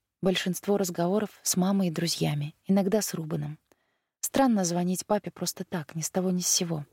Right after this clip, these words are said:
Я уже привыкла, что ему нельзя звонить без предупреждения. Но и ему следует знать, что нельзя хранить секреты от дочери.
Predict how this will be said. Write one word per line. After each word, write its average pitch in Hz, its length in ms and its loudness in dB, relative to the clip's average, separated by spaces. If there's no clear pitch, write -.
Я 262 120 4
уже 240 200 2
привыкла, 226 420 0
что - 180 -4
ему 190 160 4
нельзя 202 340 4
звонить 160 340 -2
без 151 180 -4
предупреждения. 151 880 -6
Но 254 180 8
и 254 160 8
ему 277 200 6
следует 185 500 2
знать, 170 420 0
что - 220 0
нельзя 220 380 4
хранить 180 400 -2
секреты 208 420 -2
от 170 180 0
дочери. 160 520 -4